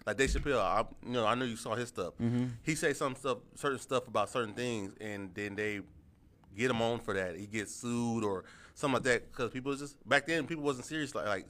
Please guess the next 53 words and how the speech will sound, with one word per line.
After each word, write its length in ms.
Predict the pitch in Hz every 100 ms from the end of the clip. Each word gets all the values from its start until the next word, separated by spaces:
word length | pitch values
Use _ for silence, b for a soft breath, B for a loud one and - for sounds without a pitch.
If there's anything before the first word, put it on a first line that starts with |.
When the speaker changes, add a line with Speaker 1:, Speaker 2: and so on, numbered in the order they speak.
| -
Speaker 1:
sensitive 440 | - 185 - 101
like 140 | 90 82
that. 180 | 69
Speaker 2:
Yeah, 260 | 107 147 202
it's 160 | 139 156
like 80 | 143
Speaker 1:
Nowadays 260 | 147 147
you 60 | 131
gotta 160 | 139
watch 240 | 113 131 -
what 80 | 110
you 80 |
say 200 | 98 143
or 140 | 123 98
you're 140 | 98
gonna 140 | 110 104
get 100 | 98
in 60 |
trouble. 260 | - 123 82 -
Speaker 2:
Yeah, 260 | 151 143
like, 240 | 123 123 117
Speaker 1:
<laughs> 80 | -
Speaker 2:
uh, 400 | 127 120 110 101 95 - - - - -
like 220 | 117 113
Joe 120 | 139
Rogan 300 | 135 196 196
was 140 | 143 123
explaining, 500 | 117 147 131 120 110
like, 220 | 107 95 - b b b b
he 120 | 180
used 140 | 196 185
to 60 |
go 140 | 165 156
to 80 |
so 300 | 120 - 156
many, 300 | 175 170 160
like, 420 | 147 139 120 - -
comedy 400 | 143 151 156 127
plays, 500 | 135 127 123 120 - b b -
and 100 | 139
he 40 |
used 100 | 151
to 60 | 143
be, 100 | 139
like, 360 | 123 110 98 - - - - - - -
cussing 460 | - 127 127 135
going 260 | 123 123 120
on, 300 | 117 123 120
like, 160 | 110 -
people 260 | 147 131
t- 140 | 127 151
Speaker 1:
<laughs> 60 |
Yeah. 60 | 110